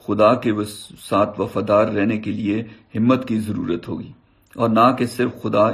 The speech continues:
ان کو ترک یا چھوڑ نہیں دے گا، بلکہ ان کے ساتھ مل کر ان کے دشمنوں سے لڑے گا، کیونکہ وہ اس طرح کی دشمنی اور مشکلات برداشت کریں گے اور خدا کے متحد رہ کر اس زمین،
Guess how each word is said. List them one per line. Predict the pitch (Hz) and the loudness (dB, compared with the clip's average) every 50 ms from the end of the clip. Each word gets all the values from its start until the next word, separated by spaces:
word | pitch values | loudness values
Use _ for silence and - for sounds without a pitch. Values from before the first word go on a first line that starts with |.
| - | -2
ان | - 117 110 | -4 -4 -4
کو | - 110 104 | -4 -6 -6
ترک | - - 113 107 123 123 - 117 | -4 -2 0 0 0 -2 -2 -4
یا | 107 107 | -6 -4
چھوڑ | - - 107 113 120 | -4 -4 -2 -2 0
نہیں | 120 117 107 101 | 0 0 -2 -2
دے | 101 92 90 92 | -2 -2 -2 0
گا، | 104 101 - - - - - - _ - | -2 -2 -4 -6 -12 -20 -20 -20 _ -2
بلکہ | - 113 113 110 123 120 - | 0 0 2 2 0 0 0
ان | 120 113 | 0 -2
کے | 117 117 | -2 -2
ساتھ | 110 - 113 101 104 - - | -2 0 0 -2 -2 -2 -2
مل | 104 117 123 127 | -2 0 0 0
کر | 127 107 92 78 - - - - _ _ - | 0 -2 -4 -4 -4 -10 -20 -20 _ _ -6
ان | 113 117 120 | -2 -2 0
کے | 113 117 | 0 0
دشمنوں | 107 104 110 107 - - 131 131 123 | -2 -2 -4 -6 -4 -2 -2 0 0
سے | - - 104 | 0 -2 -2
لڑے | 85 87 90 95 87 - | 0 0 0 0 -2 -2
گا، | - - - - _ _ _ _ _ _ | -4 -10 -14 -18 _ _ _ _ _ _
کیونکہ | - 123 117 127 120 | -6 -4 0 0 0
وہ | 110 120 139 131 - | 2 2 0 0 0
اس | 143 127 - | -4 -8 -6
طرح | - - 120 117 117 | -2 -2 0 0 0
کی | 117 - 113 | -2 -4 -6
دشمنی | 104 104 104 - - 120 120 123 123 | -4 -6 -6 -6 -4 0 2 2 2
اور | - - 107 | 2 0 -2
مشکلات | 107 107 107 - - - 110 107 101 107 | -2 -2 -4 -6 -8 -6 -2 0 0 0
برداشت | 110 107 113 104 - 104 98 101 101 - - - | 0 -2 -6 -6 -4 -2 -2 -2 -2 -4 -6 -4
کریں | 113 92 82 76 - | -4 -4 -2 -4 -6
گے | - - - - _ _ _ _ _ | -10 -12 -14 -18 _ _ _ _ _
اور | - 95 104 | -4 -4 -2
خدا | - - 107 101 104 110 123 | -2 -2 -2 2 2 4 4
کے | 123 - 123 | 2 0 0
متحد | 110 110 107 110 110 110 117 120 - 107 | 0 -2 -2 0 0 -2 -2 -2 -2 -2
رہ | 110 120 135 | 0 0 0
کر | 131 - 104 107 110 107 - - - _ _ - | 0 -2 -4 -6 -6 -8 -16 -20 -20 _ _ -8
اس | - 123 117 | -6 -6 -6
زمین، | 104 107 107 107 107 113 120 120 117 | -4 -4 -2 0 2 2 2 2 0